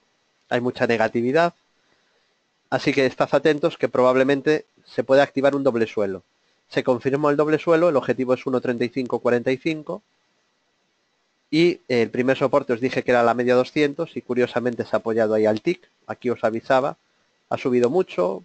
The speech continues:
puede corregir en cualquier momento, pero tiene primer soporte en la media doscientos y otro soporte en este mínimo. De momento se ha parado en la media doscientos y vamos a ver si desde aquí es capaz de seguir con la subida. Yo sigo siendo positivo con la libra dólar y de hecho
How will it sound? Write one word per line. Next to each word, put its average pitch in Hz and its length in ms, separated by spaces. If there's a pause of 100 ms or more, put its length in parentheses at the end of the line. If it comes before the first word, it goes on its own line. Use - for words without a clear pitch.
(100)
puede 123 240
corregir 120 380
en 117 80
cualquier 120 260
momento, 147 400
pero 127 240
tiene 120 200
primer 117 280
soporte 120 380
en - 20
la 104 80
media 117 220
doscientos 127 600 (500)
y 117 120
otro 117 180
soporte 120 440
en 120 100
este 107 200
mínimo. 92 400 (480)
De 120 80
momento 131 340
se 151 100
ha 131 80
parado 143 240
en 113 60
la 113 60
media 120 200
doscientos 147 520
y - 40
vamos 117 260
a 120 40
ver 117 100
si - 120
desde 117 220
aquí 131 300 (600)
es - 120
capaz 131 220
de 139 100
seguir 139 180
con 135 120
la 131 60
subida. 104 360
Yo 127 100
sigo 127 240
siendo 123 240
positivo 120 440
con 117 120
la 117 60
libra 117 260
dólar 139 320 (460)
y 120 100
de 123 140
hecho - 360